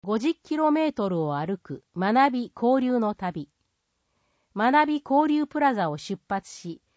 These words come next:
市街地を抜け、山間部の旧道を通り、社の鶴平市まで、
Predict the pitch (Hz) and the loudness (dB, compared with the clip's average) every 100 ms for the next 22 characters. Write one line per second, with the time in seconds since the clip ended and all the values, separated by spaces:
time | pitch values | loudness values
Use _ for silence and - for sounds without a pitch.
0 | _ _ - 247 311 311 - 196 165 147 | _ _ -6 0 2 0 -4 -4 -4 -4
1 | 143 - 151 - _ _ _ - 277 311 | -8 -8 -12 -12 _ _ _ 0 0 2
2 | 302 311 226 160 139 - 262 285 262 247 | 0 2 0 -2 -4 -4 -2 2 2 2
3 | 233 - 202 151 120 - _ _ _ _ | 0 -2 -4 -4 -8 -18 _ _ _ _
4 | - 202 202 285 277 262 226 - 320 277 | -4 -4 -2 0 0 0 -2 -2 -2 -2
5 | 208 220 247 247 - 185 160 135 | -2 2 2 0 -4 -6 -4 -8